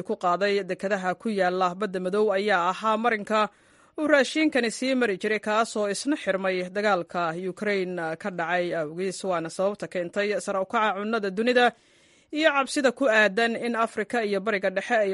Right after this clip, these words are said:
cunto yari wajahaan. Wasaaradda ayaa sidoo kale waxa ay sheegtay maanta in isu geyn shan dhibic siddeed milyan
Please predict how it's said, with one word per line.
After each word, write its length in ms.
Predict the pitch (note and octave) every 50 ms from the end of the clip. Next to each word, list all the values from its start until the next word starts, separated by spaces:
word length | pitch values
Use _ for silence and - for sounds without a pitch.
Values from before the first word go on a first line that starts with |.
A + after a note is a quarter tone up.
| F#3 E3
cunto 220 | F3+ F3+ - F#3+
yari 200 | F#3 F3+ F#3 F#3+
wajahaan. 600 | F3+ E3+ D#3+ D3 - D#3+ D#3 - G#3+ G#3 G3 F#3 F3 -
Wasaaradda 580 | - - - - F#3+ F3 F#3 G3+ G3 F3+ F#3+ F3 E3
ayaa 240 | E3+ F3+ F#3 F3+ F3
sidoo 220 | - - G#3 F#3+
kale 180 | E3+ - G3 G3
waxa 200 | G3 G3+ - F#3+
ay 120 | E3+ E3+
sheegtay 320 | E3+ - F3+ E3 - G3+ F3+
maanta 360 | F#3 F3+ G3+ A3+ - F3+ C3 - - _ - - - - - - - - _ _ -
in 140 | F#4 G4
isu 200 | D#4 C4 - C4 A#3+ G#3
geyn 280 | A3 A#3 B3 C4 B3+ B3 A3+
shan 220 | - - B3+ B3+ A#3
dhibic 280 | G3+ A3+ A3+ B3 A#3 - G#3
siddeed 500 | - - A3+ G#3+ F#3 F#3 A#3 G#3 F#3 F3 F#3+
milyan 460 | F#3+ F#3+ G3 F#3+ G3+ G3+ A3 A#3 A#3